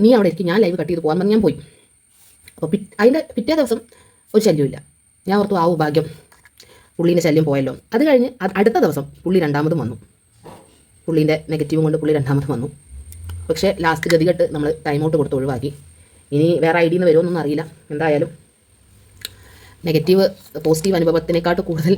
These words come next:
നെഗറ്റീവാണെന്ന് ഞാൻ വീണ്ടും പറയുകയാണ്. കാരണം നമ്മൾ പോസിറ്റീവാണ് അനുഭവങ്ങൾ എന്ന് പറഞ്ഞിട്ട് വെറുതെ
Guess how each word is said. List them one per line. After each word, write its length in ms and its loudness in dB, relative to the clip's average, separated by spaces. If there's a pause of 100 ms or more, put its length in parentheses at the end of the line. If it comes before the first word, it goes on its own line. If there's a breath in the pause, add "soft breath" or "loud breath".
(100)
നെഗറ്റീവാണെന്ന് 600 0
ഞാൻ 140 0
വീണ്ടും 240 0
പറയുകയാണ്. 460 -2
കാരണം 200 -4 (380 loud breath)
നമ്മൾ 220 -2
പോസിറ്റീവാണ് 480 2
അനുഭവങ്ങൾ 280 0
എന്ന് 120 0
പറഞ്ഞിട്ട് 280 -4 (600)
വെറുതെ 220 0